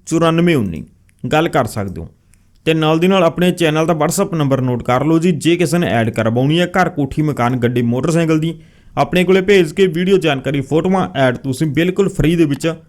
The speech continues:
ਲਵਾ ਸਕਦੇ ਹੋ ਜੀ। ਇੱਕ ਆਪਾਂ ਆਈ ਟਵੈਂਟੀ ਹੋਰ ਗੱਡੀ ਲੈ ਕੇ ਪਹੁੰਚੇ ਹਾਂ, ਜਮਾਂ ਸਸਤੀ ਗੱਡੀ ਹੈ ਜੀ। ਇਹ ਪਹਿਲਾਂ ਚੈੱਕ ਕਰੋ ਤੁਸੀਂ। ਇਹਦਾ ਰੇਟ ਤੁਹਾਨੂੰ ਮੈਂ ਦੱਸ ਦਿੰਦਾ ਜੀ,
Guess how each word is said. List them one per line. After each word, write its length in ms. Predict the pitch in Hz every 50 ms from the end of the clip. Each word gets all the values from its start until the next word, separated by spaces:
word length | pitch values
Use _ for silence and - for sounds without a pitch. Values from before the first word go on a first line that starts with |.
| _ _ -
ਲਵਾ 300 | 151 160 170 160 160 135
ਸਕਦੇ 320 | 113 - 107 92 92 92 90
ਹੋ 60 | 85
ਜੀ। 180 | - - 76 - - - - _ - _ _ _ _ _ _ _ _ _ -
ਇੱਕ 220 | 143 147 147 -
ਆਪਾਂ 260 | 175 165 - 185 170 -
ਆਈ 180 | - 151 143
ਟਵੈਂਟੀ 380 | 139 151 156 151 151 143 147 156
ਹੋਰ 240 | 123 107 127 131 120 127
ਗੱਡੀ 160 | 131 131 143
ਲੈ 120 | 147 147
ਕੇ 100 | 131 151
ਪਹੁੰਚੇ 380 | 151 151 160 165 165 - 180 185
ਹਾਂ, 60 | 185
ਜਮਾਂ 320 | 180 - 175 170 196 214 214
ਸਸਤੀ 400 | 208 202 170 147 - - 185 185
ਗੱਡੀ 220 | 160 143 139 151 156
ਹੈ 40 |
ਜੀ। 220 | 156 151 170 175 - - -
ਇਹ 120 | 139 151 156
ਪਹਿਲਾਂ 260 | - 165 160 - -
ਚੈੱਕ 260 | 135 - 139 120 117 -
ਕਰੋ 140 | 123 131 131
ਤੁਸੀਂ। 260 | 131 143 123 156 180 180 185 - - _ _ _ _ _ _ _ _ -
ਇਹਦਾ 280 | 147 170 185 202 196 175
ਰੇਟ 240 | 160 151 165 170
ਤੁਹਾਨੂੰ 340 | 175 - 208 214 208 196 185
ਮੈਂ 100 | 170 147
ਦੱਸ 220 | 127 120 120 117 107
ਦਿੰਦਾ 260 | 135 147 156 160 165
ਜੀ, 160 | 143 165 175